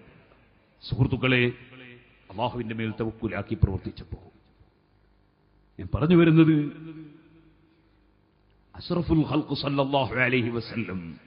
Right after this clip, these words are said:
പഠിപ്പിച്ച ദീൻ, അത് മാറ്റിമറിക്കാൻ ആർക്കാണ് അധികാരം? ثم جعلناك على شريعة من الأمر فاتبعها ولا تتبع أهواء الذين لا يعلمون.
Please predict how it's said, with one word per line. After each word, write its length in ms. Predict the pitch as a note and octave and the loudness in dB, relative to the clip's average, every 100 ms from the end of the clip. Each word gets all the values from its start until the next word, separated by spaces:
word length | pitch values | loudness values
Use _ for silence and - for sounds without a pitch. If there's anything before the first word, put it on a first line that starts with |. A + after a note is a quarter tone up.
| - _ _ _ _ _ _ _ _ _ _ _ _ _ _ - | -20 _ _ _ _ _ _ _ _ _ _ _ _ _ _ -16
പഠിപ്പിച്ച 380 | F2 - - G#2 F2+ | -10 -10 -6 -6 -2
ദീൻ, 400 | G#2 B2+ G#2+ D2 C2+ A2+ B2+ G#2 _ _ _ _ _ | 0 2 0 -4 -14 -20 -20 -20 _ _ _ _ _
അത് 100 | F#2+ | -16
മാറ്റിമറിക്കാൻ 680 | E2+ G#2 A2+ A2 G2+ - E2+ | -10 -8 -6 -6 -6 -10 -14
ആർക്കാണ് 320 | D#2+ G#2+ A2 G2+ | -14 -18 -14 -12
അധികാരം? 440 | F#2+ F2+ F#2+ _ _ _ _ _ _ _ _ _ _ _ _ _ _ _ _ _ _ _ G2 | -12 -16 -20 _ _ _ _ _ _ _ _ _ _ _ _ _ _ _ _ _ _ _ -4
ثم 200 | F2+ F#2 | -2 -6
جعلناك 560 | F2+ A#2 A2+ A2 G#2 | -4 -4 -2 -4 -6
على 340 | F2+ E2+ F#2 F2 - | -10 -14 -12 -14 -8
شريعة 640 | B2+ B2+ A#2 A2 A2 F#2+ | -6 -4 -6 -10 -10 -10
من 100 | F#2 | -8
الأمر 480 | F2+ F2+ - C#3 A2 | -10 -6 -4 -2 -4
فاتبعها 1040 | G2 - - A#2+ A#2 A2 A2 F#3 C4+ D#4 - - - - _ - | -6 -8 -4 -2 -2 -2 -2 -4 -4 -8 -16 -20 -20 -20 _ -16
ولا 240 | F#2 A#2+ | -6 -4
تتبع 520 | D3+ F3+ - E3 F3+ | -4 -6 -6 -2 -2
أهواء 320 | C#3+ D#3 G#3 F3+ | 0 0 0 0
الذين 360 | G3+ F#3 F#3 | 0 -2 -2
لا 200 | D#3+ G3 | 4 4
يعلمون. 500 | A#3 A3+ A#3 A#3 A3+ | 6 2 0 -2 -4